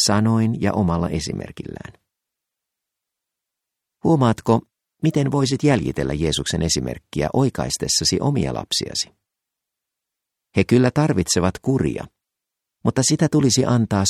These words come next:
sopivassa määrin, eikä koskaan suutuspäissä. Et varmastikaan haluaisi puhua ajattelemattomasti kuin miekan pistoin. Kuria tulisi antaa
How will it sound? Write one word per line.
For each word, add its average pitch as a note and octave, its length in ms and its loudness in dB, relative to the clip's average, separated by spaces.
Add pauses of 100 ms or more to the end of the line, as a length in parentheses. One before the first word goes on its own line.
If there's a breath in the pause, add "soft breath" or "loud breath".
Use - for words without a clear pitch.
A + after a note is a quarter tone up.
(100)
sopivassa C#2+ 540 0
määrin, C2 520 -4 (200)
eikä F#2+ 260 2
koskaan F2 560 0
suutuspäissä. - 840 -4 (1300)
Et F#2+ 160 2
varmastikaan G2+ 680 2
haluaisi D#2 500 2
puhua D2+ 420 0
ajattelemattomasti C#2 1300 -2
kuin D#2+ 260 0
miekan E2+ 460 0
pistoin. - 540 -6 (1700)
Kuria A#2 340 4
tulisi C3+ 380 4
antaa A#2+ 300 2